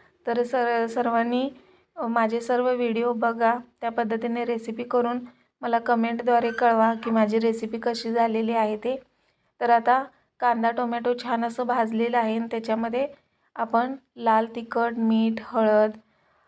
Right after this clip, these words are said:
गरम मसाला हे सगळं ॲड करणार आहोत आणि परत एकदा छान असं आपल्याला भाजून घ्यायचं आहे. तर आता इथं आपल्या ह्या भा-, मसाल्याला तेल सुटत आहे. परत आपला मसाला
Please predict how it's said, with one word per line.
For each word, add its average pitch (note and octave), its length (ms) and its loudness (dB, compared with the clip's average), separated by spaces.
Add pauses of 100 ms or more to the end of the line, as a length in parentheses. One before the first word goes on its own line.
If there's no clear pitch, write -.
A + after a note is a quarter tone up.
(240)
गरम A3+ 260 -2
मसाला A3 440 0
हे A#3 200 -4
सगळं A3+ 280 -2
ॲड G#3+ 260 4
करणार A3 420 0
आहोत A3 340 0
आणि A3 140 -2
परत G#3+ 340 0
एकदा G#3+ 240 2 (100)
छान A3+ 220 -4
असं G#3 180 -4
आपल्याला G#3+ 380 0 (520)
भाजून A3 480 -2
घ्यायचं A3 440 -2 (560)
आहे. G#3+ 380 -2 (540)
तर A#3 100 -2
आता A3+ 240 2
इथं A#3+ 400 0 (1700)
आपल्या A3+ 280 0
ह्या A#3 160 0
भा-, A3+ 300 2
मसाल्याला A3+ 580 2 (140)
तेल A#3+ 200 0
सुटत A#3 380 0
आहे. A#3+ 300 0 (520)
परत A#3 260 0
आपला A#3+ 200 4
मसाला A#3+ 380 0